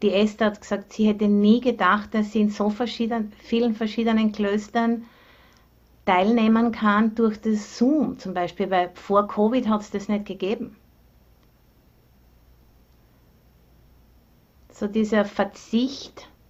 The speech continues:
kann manchmal ganz neue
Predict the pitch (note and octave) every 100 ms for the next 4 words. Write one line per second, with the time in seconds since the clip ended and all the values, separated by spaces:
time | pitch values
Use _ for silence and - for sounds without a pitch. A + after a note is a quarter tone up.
0 | _ _ _ _ _ _ _ _ - G#3
1 | G#3 G3 G3 G#3 A3+ G#3+ G#3 G#3 - _
2 | F#3 F#3 A3+ - A3 F#3 F#3+ G#3 G3+ F#3+
3 | F3+